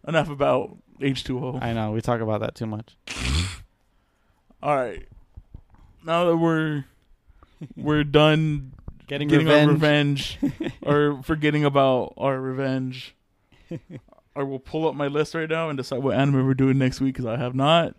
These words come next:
Speaker 2: You haven't picked one?
Speaker 1: I have not picked one yet. I totally forgot in between doing, uh, Danganronpa runs and
Speaker 2: <laughs>
Speaker 1: just forgetting to pick one.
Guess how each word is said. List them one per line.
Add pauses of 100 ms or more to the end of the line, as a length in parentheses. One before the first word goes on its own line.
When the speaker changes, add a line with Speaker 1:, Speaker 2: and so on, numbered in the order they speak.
(120)
Speaker 2:
You
haven't
picked
one?
Speaker 1:
I
have
not
picked
one
yet. (920)
I
totally
forgot
in
between (560)
doing,
uh, (840)
Danganronpa (120)
runs (160)
and
Speaker 2:
<laughs>
Speaker 1:
just
forgetting
to
pick
one.